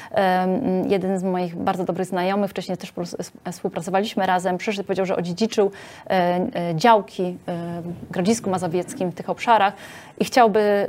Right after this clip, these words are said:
zacząć deweloperkę. „Aleksandra, czy założymy spółkę? Ty masz pieniądze, ja mam działki, spróbujmy”. A ja stwierdziłam wtedy: „No dobra, no, nic nie ryzykuję. W najgorszym wypadku dogadaliśmy się tak, że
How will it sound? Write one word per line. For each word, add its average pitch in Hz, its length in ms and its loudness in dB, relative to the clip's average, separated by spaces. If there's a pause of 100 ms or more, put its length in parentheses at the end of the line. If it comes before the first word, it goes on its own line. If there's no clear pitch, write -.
(140)
zacząć 202 440 2 (100)
deweloperkę. 202 720 4
„Aleksandra, 196 560 0
czy 185 340 -2 (120)
założymy 208 360 4
spółkę? - 500 4 (200)
Ty 247 80 2
masz 180 180 -2
pieniądze, 208 580 4 (300)
ja 208 100 8
mam 180 160 2
działki, 190 580 4
spróbujmy”. 208 760 4 (420)
A 185 120 0
ja 190 100 0
stwierdziłam 196 480 0
wtedy: 185 280 2
„No 220 140 2
dobra, 220 280 2
no, 180 220 0 (480)
nic 254 240 6
nie 262 120 8
ryzykuję. 247 460 6
W 202 40 0
najgorszym 233 440 4
wypadku 208 440 2
dogadaliśmy 208 460 4
się 196 140 0
tak, 202 280 2
że 190 300 4